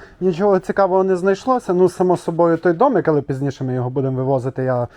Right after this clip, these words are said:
його краще огляну. І також ось ці пластинки.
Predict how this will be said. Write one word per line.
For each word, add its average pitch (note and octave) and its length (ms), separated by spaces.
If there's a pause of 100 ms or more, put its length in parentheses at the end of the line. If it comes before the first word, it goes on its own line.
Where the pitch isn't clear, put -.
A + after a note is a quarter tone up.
(220)
його C3 200
краще C#3+ 380
огляну. C3 540 (340)
І G#3 120
також G3+ 420
ось E3 120
ці - 160
пластинки. C#3 800